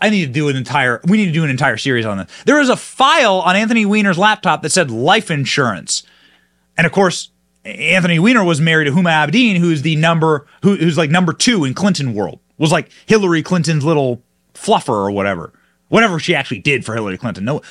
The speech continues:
nobody is quite sure. Don't ask too many questions there. But w-, w-, what, what exactly did the life insurance file mean?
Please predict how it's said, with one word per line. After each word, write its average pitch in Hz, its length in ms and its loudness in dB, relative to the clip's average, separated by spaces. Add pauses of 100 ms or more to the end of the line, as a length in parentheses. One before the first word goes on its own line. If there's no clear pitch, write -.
(160)
nobody 131 300 0
is 92 100 -10
quite 120 240 -6
sure. 92 220 -6
Don't 131 160 -2
ask 123 160 -4
too 123 80 -6
many 95 120 -8
questions 92 380 -8
there. 82 160 -12 (260)
But - 220 0 (680)
w-, 208 160 -2
w-, 254 260 -2
what, 240 320 0
what 233 220 2
exactly 220 480 0
did 180 160 0
the 131 80 0
life 220 260 2
insurance 151 400 -2
file 117 260 -2
mean? 98 340 -6